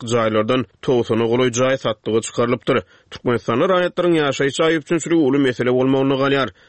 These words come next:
Prezident Serdar Berdimuhammedow iki müň ýirmi ikinji ýylyň on dokuzunjy martyna geçiren inaugurasiýa dabarasy neden çykyşyna her bir maşgalany häzirki zaman öýü ýa-da jaý bilen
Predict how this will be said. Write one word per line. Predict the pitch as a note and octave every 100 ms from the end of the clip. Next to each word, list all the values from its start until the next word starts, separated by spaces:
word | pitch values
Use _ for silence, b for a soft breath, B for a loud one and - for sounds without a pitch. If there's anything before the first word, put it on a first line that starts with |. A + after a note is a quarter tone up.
| b
Prezident | - A2 C3 E3
Serdar | - C3 B2 D#3 D3
Berdimuhammedow | D#3 D3+ D#3+ E3 D#3+ D#3+ C3+
iki | A#2+ C#3+
müň | C#3+
ýirmi | B2 A2+
ikinji | A#2 A2+
ýylyň | C3 C3+ A#2+ b b b
on | C3 B2
dokuzunjy | A2+ A2+ G#2+ B2
martyna | C3 B2+ C#3+ C#3
geçiren | C3+ - C#3 C3+
inaugurasiýa | A2+ G#2+ A2 A2+ A2+ B2 A#2
dabarasy | A2 G#2+ G#2+ -
neden | A2+ A#2 A#2+
çykyşyna | - G#2+ A2 - G#2+ A#2+ A#2 B B B
her | A#2+ A#2+
bir |
maşgalany | B2 A2 G#2 A2 G#2+ A2+ A2+ b b
häzirki | A#2 A2+ G#2+ -
zaman | A2 G#2+ A2+ A#2
öýü | - A2 A2+
ýa-da | B2 A#2+ C3 B2+ B B -
jaý | A#2+ A2+ G#2 A2
bilen | B2